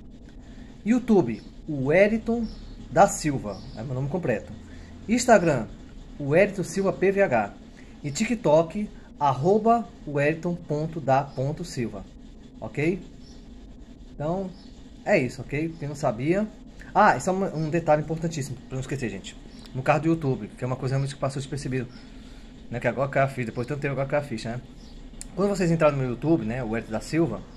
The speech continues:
é, como é que se fala? É, aquele negócio do sininho, né? É, pra ter mais, mais número de,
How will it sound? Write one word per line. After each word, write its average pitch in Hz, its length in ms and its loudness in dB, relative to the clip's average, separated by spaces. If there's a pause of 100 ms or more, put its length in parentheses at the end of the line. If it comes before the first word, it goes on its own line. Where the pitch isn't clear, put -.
(800)
é, 120 800 4 (600)
como - 120 -6
é - 40 -4
que 156 100 -4
se - 100 -6
fala? 147 260 2
É, 110 280 -2 (960)
aquele 247 220 -4
negócio 208 240 4
do - 60 -10
sininho, 170 360 2
né? 151 240 -2 (1200)
É, 110 440 -4 (720)
pra 120 680 4
ter 143 120 -2
mais, 151 440 0 (160)
mais 135 360 0
número 135 220 0
de, 110 400 -6